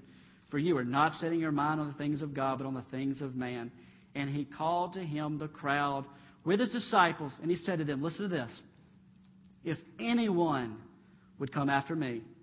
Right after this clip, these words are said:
let him deny himself, take up his cross, and follow me. For whoever would save his life will lose it. But whoever loses his life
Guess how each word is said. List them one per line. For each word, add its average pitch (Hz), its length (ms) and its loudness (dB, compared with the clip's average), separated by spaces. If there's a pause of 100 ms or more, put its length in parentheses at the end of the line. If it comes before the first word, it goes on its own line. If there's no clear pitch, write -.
(360)
let 147 140 0
him 147 100 4
deny 143 460 4
himself, 131 500 -4 (180)
take 147 200 -6
up 180 100 -10
his 208 120 -8
cross, 123 400 -6 (460)
and 123 180 -6
follow 127 380 -2
me. 127 360 -4 (500)
For 143 120 -4
whoever 185 540 -2
would 135 220 -4 (180)
save 185 320 -2
his 175 280 -8
life 170 420 -4
will 151 320 -2
lose 123 400 -2
it. 113 120 -10 (320)
But 147 120 -2
whoever 165 360 4
loses 170 500 2
his 185 200 -4
life 170 300 0